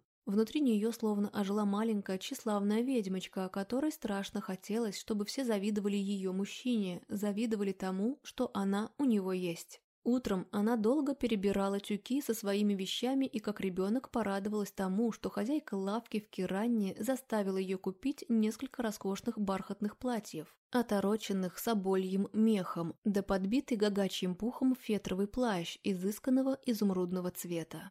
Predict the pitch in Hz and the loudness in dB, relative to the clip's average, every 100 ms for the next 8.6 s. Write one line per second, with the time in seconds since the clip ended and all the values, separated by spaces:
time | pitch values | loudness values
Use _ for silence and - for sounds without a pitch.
0 | _ 214 196 262 294 - 180 - - 233 | _ 0 4 4 2 0 -2 -4 -2 0
1 | 294 233 202 196 214 - 196 185 - 190 | 2 4 2 2 0 0 -2 -2 -2 -2
2 | 208 190 175 202 247 202 - 175 - 214 | 0 0 0 0 0 0 -4 -6 -2 -2
3 | 196 208 233 254 277 226 208 - 202 175 | 0 0 -2 -2 -2 -2 -4 -2 0 0
4 | - 226 - 277 - 233 214 185 180 220 | -2 -4 -2 -6 -4 0 0 0 0 0
5 | 233 208 196 185 185 190 190 196 190 185 | 2 2 0 -2 -2 -2 -2 -2 -2 0
6 | 196 190 185 175 - 185 - _ _ _ | -2 0 -4 -4 -10 -10 -12 _ _ _
7 | - 196 233 277 - 208 202 - 196 196 | -6 0 0 -2 -4 -4 -4 0 0 0
8 | 185 185 185 185 208 240 | 0 0 0 0 -2 -4